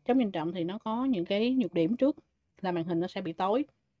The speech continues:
Bạn thấy là trên cái màn hình này mình đã chỉnh cái phần trăm pin lên tới, ờ,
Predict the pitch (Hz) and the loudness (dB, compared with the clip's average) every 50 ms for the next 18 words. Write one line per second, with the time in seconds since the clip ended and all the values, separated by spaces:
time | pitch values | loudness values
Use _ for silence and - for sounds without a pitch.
0 | _ - 180 - 160 175 196 202 226 269 254 202 175 - 202 202 214 214 185 175 | _ -8 -4 -4 -4 -2 -2 -4 -2 -2 -2 -2 0 -2 -2 -2 0 -2 -2 -2
1 | 170 180 175 175 165 160 160 180 180 175 170 165 160 143 139 202 - - 175 175 | -2 -2 -2 -2 -2 -2 -2 -4 -4 -2 -2 -2 -2 -2 -2 -2 0 0 0 2
2 | 180 226 240 247 226 214 233 262 285 294 - 196 180 170 190 190 196 202 214 220 | 0 -2 -2 -2 -2 -2 0 0 -2 -2 -2 -4 -4 -4 -4 -2 2 4 4 4
3 | 208 - _ _ _ _ _ _ _ _ _ _ _ _ _ _ _ _ _ _ | 2 0 _ _ _ _ _ _ _ _ _ _ _ _ _ _ _ _ _ _
4 | _ _ _ _ _ _ _ _ _ _ _ _ _ _ _ _ - - 220 220 | _ _ _ _ _ _ _ _ _ _ _ _ _ _ _ _ -2 4 4 4
5 | 214 208 202 214 214 220 233 247 269 277 254 233 208 202 190 | 4 4 0 -4 -4 -2 0 0 2 4 4 4 4 2 0